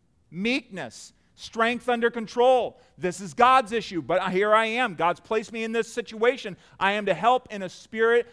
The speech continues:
of meekness, in a spirit of gentleness. So meekness will never condone sin, but it will help somebody get from point A to point B, help them find,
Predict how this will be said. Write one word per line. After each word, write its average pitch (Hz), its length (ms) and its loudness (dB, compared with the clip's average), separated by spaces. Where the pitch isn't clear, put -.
of 190 240 2
meekness, 202 720 -6
in 202 120 -4
a 190 60 -6
spirit 240 560 2
of 160 300 2
gentleness. 190 840 -4
So 226 280 2
meekness 208 720 -4
will 214 140 0
never 220 340 4
condone 214 560 0
sin, 254 380 -2
but 208 180 6
it 208 100 -2
will 202 200 2
help 233 360 0
somebody 262 540 0
get 226 260 -4
from 190 240 -4
point 277 360 -2
A 247 260 0
to 202 100 2
point 247 480 0
B, 240 260 -4
help 269 400 4
them 269 180 2
find, 254 520 0